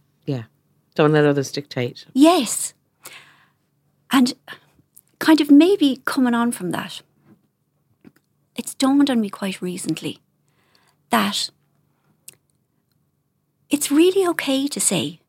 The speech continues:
Speaker 2: "I don't know." Um, I think in the modern world, we're not allowed. Like, we're expected to have opinions on absolutely everything. We're, expe-, you know, to have very, very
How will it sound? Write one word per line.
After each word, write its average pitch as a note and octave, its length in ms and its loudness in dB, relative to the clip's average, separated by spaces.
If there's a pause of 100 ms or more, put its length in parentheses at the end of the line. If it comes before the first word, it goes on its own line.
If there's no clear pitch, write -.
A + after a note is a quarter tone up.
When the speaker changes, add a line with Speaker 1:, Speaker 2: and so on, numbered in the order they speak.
(240)
Speaker 2:
"I G#3 100 -2
don't G#3 260 0
know." F3+ 380 0 (800)
Um, A3 360 2 (640)
I B3+ 80 0
think - 580 0 (220)
in A#3+ 140 4
the G#3+ 60 2
modern G#3+ 520 2
world, E3+ 520 -4 (840)
we're B3+ 140 4
not G4 180 6
allowed. D#4 600 -2 (720)
Like, B3+ 380 0
we're A#3+ 520 0 (540)
expected D4 420 -4
to C#4+ 60 -2
have B3 140 0
opinions G#3+ 400 -2
on F#3+ 120 2
absolutely G3 640 -6
everything. F3 420 -4
We're, D3+ 120 -4
expe-, - 480 -8
you G3+ 120 0
know, E3 80 4
to D#3+ 100 -4
have E3+ 120 -4
very, G3 280 0
very E3 240 -4